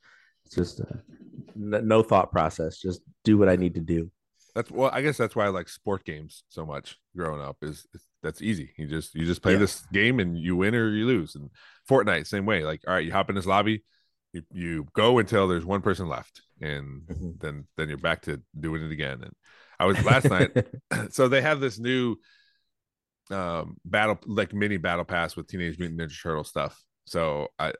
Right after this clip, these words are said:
Speaker 2: I've been, uh, trying to get a bunch of experience points and, and do all that kind of stuff. And one of the goals or one of your, um, things that you w-, gotta do is go into create creative mode. And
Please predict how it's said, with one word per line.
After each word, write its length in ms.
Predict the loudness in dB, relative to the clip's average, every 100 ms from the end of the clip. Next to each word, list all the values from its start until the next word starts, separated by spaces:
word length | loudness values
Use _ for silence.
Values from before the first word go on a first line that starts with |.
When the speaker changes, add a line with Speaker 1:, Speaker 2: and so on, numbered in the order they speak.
| -6
Speaker 2:
I've 140 | -6
been, 200 | -6 -8 -12
uh, 80 | -12
trying 220 | -4 -4
to 60 | -2
get 140 | -4
a 40 | -4
bunch 220 | -6 -6
of 80 | -6
experience 400 | -6 -6 -6 -6
points 280 | -8 -6 -8
and, 180 | -10 -10
and 300 | -8 -6 -6
do 180 | -4 -2
all 180 | 0 0
that 180 | 0 -2
kind 120 | -4
of 60 | -2
stuff. 320 | -4 -4 -6 -6
And 300 | -4 -4 -4
one 220 | 2 4 6
of 80 |
the 380 | 6 6 4 2
goals 480 | 4 6 6 4 0
or 80 | 0
one 160 | 0 0
of 60 |
your, 280 | 0 -2 -6 _ _ _ _ _ _ _ -12
um, 320 | -8 -8 -12 -20 -4
things 260 | -2 0 -2
that 100 | -4
you 80 |
w-, 160 | -4 -4
gotta 200 | -2 -2
do 260 | -2 -4 -4
is 240 | -6 -10 -18 _ _ _ _ _ _ _ _ 2
go 160 | 6 6
into 120 | 4
create 300 | 2 2 2
creative 460 | 2 4 4 4
mode. 320 | 4 6 4 0
And 140 | -8